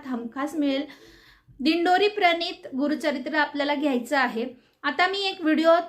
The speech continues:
अ, जो मागच्या वर्षीचा आहे त्याची लिंक मी आत्ताच शेअर केलेली आहे, तुम्ही चॅनलवर जाऊन बघू शकता की गुरुचरित्राचं पारायण कसे करावे हे मी सगळं डिटेल टाकलेलं आहे. त्यानंतर त्याची मांडणी कशी करतात ही पण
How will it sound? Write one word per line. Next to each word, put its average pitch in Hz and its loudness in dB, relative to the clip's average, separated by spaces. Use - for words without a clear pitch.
अ, 269 0
जो 294 -2
मागच्या 294 -2
वर्षीचा 311 -4
आहे 302 0
त्याची 294 0
लिंक 339 -2
मी 339 -6
आत्ताच 285 -6
शेअर 320 2
केलेली 311 0
आहे, 269 -2
तुम्ही 285 -2
चॅनलवर 277 0
जाऊन 269 0
बघू 277 -2
शकता 302 -6
की 311 -10
गुरुचरित्राचं 359 0
पारायण 294 0
कसे 277 -4
करावे 254 0
हे 269 -4
मी 277 0
सगळं 285 -2
डिटेल 277 -2
टाकलेलं 254 -2
आहे. 254 -2
त्यानंतर 311 0
त्याची 349 -4
मांडणी 294 2
कशी 349 -4
करतात 240 -4
ही 339 2
पण 415 2